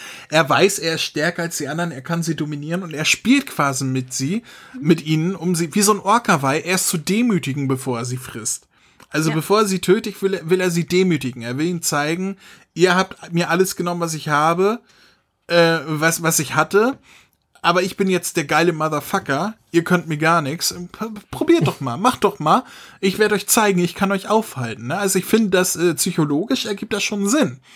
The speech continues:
Speaker 2: Ja.
Speaker 1: Er, er, er, er will sie dominieren, er will ihnen zeigen, dass sie nichts sind gegen ihn und, und sie damit demütigen.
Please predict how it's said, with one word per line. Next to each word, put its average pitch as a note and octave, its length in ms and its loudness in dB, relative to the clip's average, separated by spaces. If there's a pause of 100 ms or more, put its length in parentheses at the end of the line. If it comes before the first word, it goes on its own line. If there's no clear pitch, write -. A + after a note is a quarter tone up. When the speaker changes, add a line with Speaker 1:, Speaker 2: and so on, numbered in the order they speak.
(220)
Speaker 2:
Ja. A3+ 100 -6
Speaker 1:
Er, D#3+ 180 0
er, E3 160 2
er, D#3 200 0 (140)
er D3 140 0
will D3+ 140 6
sie E3+ 160 0
dominieren, E3+ 520 2
er E3+ 160 -2
will E3+ 180 2
ihnen E3 280 -6 (560)
zeigen, F3 460 4
dass E3+ 180 2
sie E3+ 100 2
nichts D#3+ 400 2
sind D3+ 300 2
gegen C3 260 2
ihn D#3 320 -2
und, F3+ 220 -2
und F3 180 0
sie E3+ 140 2
damit E3+ 260 0
demütigen. A#2 600 -4